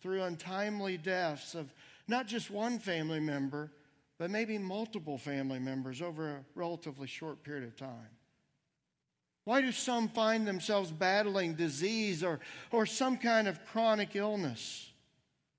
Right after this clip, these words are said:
Why do others battle depression or personal emptiness when others around them seem so happy and so carefree?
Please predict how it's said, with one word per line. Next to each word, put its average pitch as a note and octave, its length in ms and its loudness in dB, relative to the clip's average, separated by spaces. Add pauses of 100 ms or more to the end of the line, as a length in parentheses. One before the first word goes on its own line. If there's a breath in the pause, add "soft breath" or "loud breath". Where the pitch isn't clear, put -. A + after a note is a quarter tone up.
(640)
Why G3 200 6
do G3 160 4
others F#3+ 340 4
battle E3+ 420 0
depression D3+ 920 -6 (1000)
or C3+ 140 -6
personal F#3+ 720 -4
emptiness D3+ 840 -4 (380 soft breath)
when F3+ 160 -2
others F#3 500 2
around E3+ 400 0
them D3 160 -2
seem G3+ 300 -6
so F3+ 240 -8
happy D#3+ 580 -8
and C#3 140 -8
so E3 400 -8 (520 soft breath)
carefree? D3 640 -6